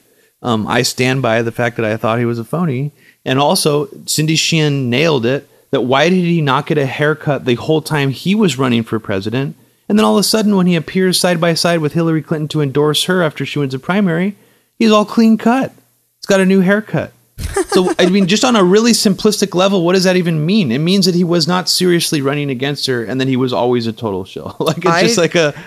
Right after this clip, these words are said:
Speaker 1: it's almost like a little symbolism for that,
Speaker 2: The
Speaker 1: you know?
Speaker 2: problem, yeah, it's hard for me to call him a piece of shit, though, 'cause I do really respect his past. Fighting for Gulf War veterans, fighting against Monsanto, fighting for G M O labeling. There has been many, many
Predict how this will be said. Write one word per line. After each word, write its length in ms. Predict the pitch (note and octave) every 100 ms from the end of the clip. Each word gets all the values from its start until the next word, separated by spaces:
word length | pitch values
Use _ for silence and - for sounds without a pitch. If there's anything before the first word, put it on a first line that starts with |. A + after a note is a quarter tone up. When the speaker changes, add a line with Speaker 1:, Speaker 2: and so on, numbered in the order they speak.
| - -
Speaker 1:
it's 80 | F#3+
almost 160 | G3
like 80 | F#3
a 60 | E3+
little 180 | E3+ F3
symbolism 720 | - F3 F#3 E3+ B2 A2 G2+
for 140 | -
that, 200 | F#2+ D2+
Speaker 2:
The 60 | G#3+
Speaker 1:
you 60 |
know? 60 | A#2
Speaker 2:
problem, 480 | G#3+ A3+ B3 A#3+ -
yeah, 200 | G3+ F#3
it's 160 | E3+ E3+
hard 240 | - G#3
for 80 | A3+
me 80 | A#3
to 80 | G3
call 200 | - F3+
him 60 |
a 60 | F3
piece 220 | F#3 E3
of 80 | D#3+
shit, 200 | - D3+
though, 140 | D#3
'cause 140 | D3+ D#3
I 100 | D3+
do 280 | D3 D#3+ F3+
really 280 | E3 E3
respect 580 | D#3 D3+ - - C#3+ - - -
his 240 | D#3 C#3
past. 760 | - - F#3+ D3+ D2 - - - - - - - _ -
Fighting 380 | - - D#3+ F3+
for 120 | E3
Gulf 300 | F3 F3 F3
War 140 | F3+ F3+
veterans, 500 | D#3 F3 E3+ C#3+ C3
fighting 380 | - D#3 D#3+ E3+
against 420 | D3 C3 C#3 E3
Monsanto, 600 | D#3 D3+ C#3+ D#3+ D3+ C3
fighting 380 | A#2+ C#3 D3+ E3
for 100 | D#3+
G 180 | C#3+ D3
M 100 | D3+
O 100 | C#3
labeling. 400 | C#3+ C#3 C#3 C3+
There 120 | C#3
has 220 | D#3+ D3+
been 220 | F3 F3 C#3
many, 200 | C#3+ D#3+
many 300 | D3+ D3+